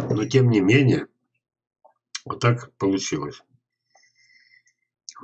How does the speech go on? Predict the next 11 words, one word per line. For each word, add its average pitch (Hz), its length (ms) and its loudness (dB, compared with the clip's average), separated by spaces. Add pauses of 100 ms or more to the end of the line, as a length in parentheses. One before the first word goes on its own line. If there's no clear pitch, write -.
А, 107 140 8
кстати, 98 540 0 (240)
я 101 200 2
говорил 123 380 2
про 120 140 -2
черенки. 104 720 -2 (260)
Косточки 107 380 -4
никто 110 300 -4
не 110 120 -4
берет. 98 400 -4 (1800)
Розовые 92 840 2